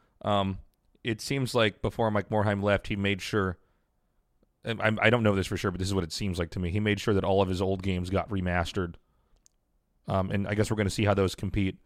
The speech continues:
and match with the, um, the new games that Blizzard's gonna come out with. It does seem like somewhere along the way there was a design philosophy change, by the way.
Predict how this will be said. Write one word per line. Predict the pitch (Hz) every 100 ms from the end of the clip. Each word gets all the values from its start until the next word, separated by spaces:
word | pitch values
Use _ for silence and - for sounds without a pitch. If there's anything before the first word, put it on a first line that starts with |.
| _ _ _ -
and | 98 98
match | 98 95 -
with | 104 92
the, | 92
um, | 87 87 87 - _ _ _ _ _ _ _
the | 107 104
new | 113 113
games | 113 101
that | 104
Blizzard's | 104 95 85
gonna | 92
come | 85 95
out | 92 92
with. | 90 82 - _ - _
It | 147
does | 180 302
seem | - 254
like | 170
somewhere | - 185 170
along | 151 127
the |
way | 123
there | 120
was | 110 104
a |
design | 95 92 107 110 107 -
philosophy | - 101 98 98 98
change, | - 101 110 117
by | 135 135
the |
way. | 147 151